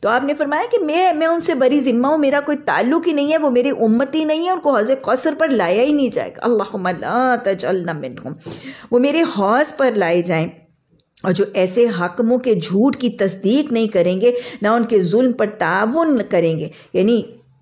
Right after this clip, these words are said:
कुरान ने तो कहा है ना, "वला तावनु अल इस्मि वल उदवान", के वो जो जुल्म और ज्यादती का काम करते हैं अगर कोई, तो उनकी मदद ना करो। तो अगर पब्लिक में से कुछ ऐसे अहले ईमान होंगे जो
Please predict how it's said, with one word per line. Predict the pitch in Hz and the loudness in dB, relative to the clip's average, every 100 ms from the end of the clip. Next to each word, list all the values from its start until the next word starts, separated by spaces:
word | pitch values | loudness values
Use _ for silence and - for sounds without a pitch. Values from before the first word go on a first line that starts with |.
| _ _ | _ _
कुरान | - 156 165 | -2 0 2
ने | 214 | 2
तो | 254 233 | 2 0
कहा | 226 | 0
है | 240 | 0
ना, | 440 | 0
"वला | 427 269 262 | 2 2 2
तावनु | 262 185 208 262 269 | 0 0 2 2 2
अल | 247 214 - | 2 0 0
इस्मि | 330 - 294 | -2 -2 -2
वल | 208 196 | 0 2
उदवान", | 185 175 180 240 | 2 2 0 0
के | 240 | 0
वो | 214 190 | 0 2
जो | 185 | 2
जुल्म | 175 190 240 220 | 2 2 2 2
और | |
ज्यादती | 180 175 170 175 | 0 0 0 -2
का | 254 233 | -2 -2
काम | 220 185 233 | 0 0 0
करते | 240 214 - | 0 -2 0
हैं | 269 | 0
अगर | 247 262 | 0 0
कोई, | 285 | -2
तो | 330 330 | -4 -2
उनकी | 247 | -2
मदद | 208 - 254 277 | 0 0 0 -2
ना | 330 | -2
करो। | 320 349 403 - - - | 0 0 0 -6 -8 -2
तो | |
अगर | 214 214 214 | 0 0 0
पब्लिक | 202 208 269 | -2 0 0
में | 269 | 0
से | 262 262 | 0 0
कुछ | 226 220 | 0 2
ऐसे | 202 233 294 262 | 2 2 2 2
अहले | 226 208 233 | 2 0 0
ईमान | - 214 180 180 240 285 | 0 0 2 2 2 2
होंगे | 240 208 220 | 2 2 2
जो | 196 214 233 | 4 4 2